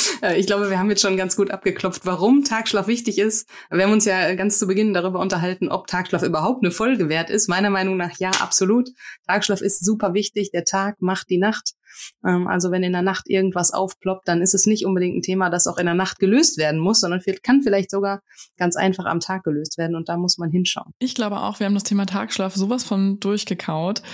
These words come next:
Speaker 2: Falls noch kleine Fragen offen geblieben sind bei euch da draußen, dann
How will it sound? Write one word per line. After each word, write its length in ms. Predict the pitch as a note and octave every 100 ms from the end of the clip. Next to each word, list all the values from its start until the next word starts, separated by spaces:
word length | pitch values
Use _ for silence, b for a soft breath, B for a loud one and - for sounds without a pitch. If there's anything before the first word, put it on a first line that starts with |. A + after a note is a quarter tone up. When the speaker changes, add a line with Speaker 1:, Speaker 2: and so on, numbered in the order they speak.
| B B B
Speaker 2:
Falls 380 | - G3+ A3 A3+
noch 140 | G#3
kleine 280 | - G3 G3+
Fragen 420 | - F3+ F#3 F#3
offen 220 | F3+ F#3
geblieben 320 | E3+ E3+ E3
sind 200 | E3 F3+
bei 80 | G3
euch 180 | E3 F3+
da 100 | F3+
draußen, 640 | F3 E3 F#3 - E3+ G3
dann 320 | E3+ E3+ F3